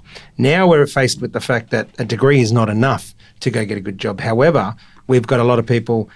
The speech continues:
expecting that they're gonna walk straight into a role,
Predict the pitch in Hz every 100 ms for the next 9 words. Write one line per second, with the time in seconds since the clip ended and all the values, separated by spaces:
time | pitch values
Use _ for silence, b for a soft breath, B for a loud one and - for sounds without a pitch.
0 | b - 127 - 151 143 - 110 127 147
1 | b - 123 131 120 117 117 110 - 147
2 | 135 117 110 107 135 113 110